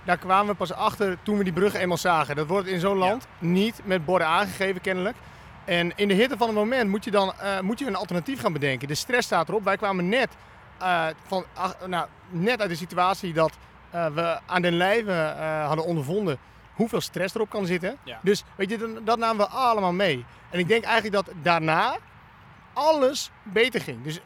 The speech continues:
Speaker 1: de, de, de crux zat echt in dat begin. En
Speaker 2: Ja.
Speaker 1: daarna
Speaker 3: Ja.
Speaker 1: ging eigenlijk alles beter.
Speaker 3: En daarna kwamen we ook op een,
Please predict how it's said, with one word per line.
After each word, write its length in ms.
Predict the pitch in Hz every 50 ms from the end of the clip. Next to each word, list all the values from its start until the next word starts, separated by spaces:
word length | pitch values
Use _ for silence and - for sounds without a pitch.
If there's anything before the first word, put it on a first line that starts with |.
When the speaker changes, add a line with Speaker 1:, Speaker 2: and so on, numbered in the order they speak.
| 190 196
Speaker 1:
de, 160 | 185 156 190 196 202
de, 160 | 190 220 214 202
de 100 | 185 202 -
crux 260 | - 254 320 - -
zat 120 | 226 202
echt 180 | - 240 - -
in 80 | 226
dat 100 | 190 175
begin. 360 | 143 151 - - 262 202 156 147
En 140 | 160 175
Speaker 2:
Ja. 80 | 143 123
Speaker 1:
daarna 240 | 175 175 180 214 240
Speaker 3:
Ja. 60 | 214
Speaker 1:
ging 160 | - 185 180
eigenlijk 320 | 170 202 240 220 175 143 -
alles 260 | - 226 214 175 139
beter. 300 | 143 175 185 165 - 127
Speaker 3:
En 80 | 139 139
daarna 300 | 139 139 151 170 175 170
kwamen 360 | - - 165 165 170 165 156
we 60 | 156
ook 120 | 170 165 -
op 200 | - 175 156 -
een, 200 | 151 143 135 135